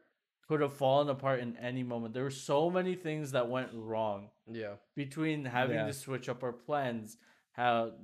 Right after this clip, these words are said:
Speaker 1: uh, Malik and Ali having to, being able to come on a Wednesday,
Speaker 2: Yeah.
Speaker 1: being able to, like, with their mom having surgery, that happening,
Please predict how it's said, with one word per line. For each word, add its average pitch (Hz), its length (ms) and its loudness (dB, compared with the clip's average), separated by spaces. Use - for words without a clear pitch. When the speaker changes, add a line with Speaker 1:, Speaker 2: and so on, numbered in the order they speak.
Speaker 1:
uh, 113 440 2
Malik 123 460 0
and 123 100 -4
Ali 127 320 2
having 123 420 0
to, 127 160 -4
being 135 360 -6
able 143 240 0
to 127 100 -6
come 139 220 -4
on 127 120 0
a 107 40 -2
Wednesday, 113 760 -4
Speaker 2:
Yeah. 107 320 -8
Speaker 1:
being 143 280 -2
able 151 320 2
to, 131 260 0
like, 120 300 0
with 123 180 -4
their 127 120 -4
mom 120 280 0
having 117 280 -4
surgery, 110 400 -8
that 113 280 -4
happening, 113 600 -8